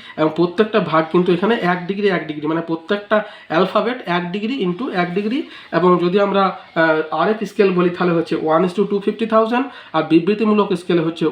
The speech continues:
ওয়ান, আহ, সেমিতে টু পয়েন্ট ফাইভ কিলোমিটার, এবং, আহ, বি-, এই one is to one million,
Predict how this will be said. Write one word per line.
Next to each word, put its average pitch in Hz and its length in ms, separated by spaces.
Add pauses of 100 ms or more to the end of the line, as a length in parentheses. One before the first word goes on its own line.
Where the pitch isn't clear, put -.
ওয়ান, 170 280
আহ, 165 680
সেমিতে 196 580
টু 190 160
পয়েন্ট 185 360
ফাইভ 175 280 (460)
কিলোমিটার, 196 520 (320)
এবং, 156 340
আহ, - 440
বি-, 170 260
এই 170 180 (120)
one 170 220
is 185 140
to 190 60 (160)
one 190 140
million, 226 260